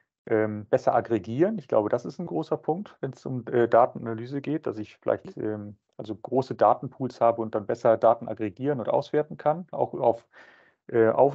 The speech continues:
Auswertungen komme, auf die ich nicht kommen würde, wenn ich einfach nur, ähm, händisch drauf schauen würde.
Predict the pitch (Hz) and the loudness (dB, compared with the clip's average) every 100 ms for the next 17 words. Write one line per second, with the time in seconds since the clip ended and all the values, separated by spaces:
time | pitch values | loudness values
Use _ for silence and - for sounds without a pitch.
0 | 156 143 160 156 151 135 156 151 147 123 | 4 4 4 2 0 0 2 4 2 0
1 | - 127 147 165 - 143 123 131 123 120 | -4 -10 -10 -6 -2 -2 0 -2 0 -4
2 | 117 117 117 113 113 117 117 113 - - | -6 -8 -8 -8 -2 4 4 4 -2 -6
3 | 110 107 104 123 156 147 - 151 - 143 | -4 -4 -2 0 0 -2 0 0 0 -6
4 | 147 139 156 | -4 -4 -4